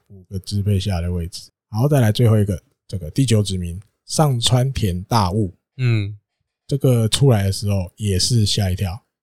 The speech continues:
Speaker 1: 因为上川田大悟在去年的选秀会
Speaker 2: 一直被讲。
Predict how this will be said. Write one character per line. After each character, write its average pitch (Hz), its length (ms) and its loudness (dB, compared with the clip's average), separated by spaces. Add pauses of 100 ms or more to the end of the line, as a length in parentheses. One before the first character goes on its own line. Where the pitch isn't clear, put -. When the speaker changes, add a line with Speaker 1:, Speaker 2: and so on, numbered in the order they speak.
Speaker 1:
因 165 60 4
为 156 40 8
上 170 220 4
川 170 100 6
田 143 140 4
大 143 100 2
悟 143 140 2
在 139 160 2
去 151 320 0
年 107 160 0
的 101 80 0
选 95 180 -4
秀 123 220 0
会 104 260 2 (360)
Speaker 2:
一 139 80 -14
直 123 160 -4
被 120 180 2
讲。 - 240 -6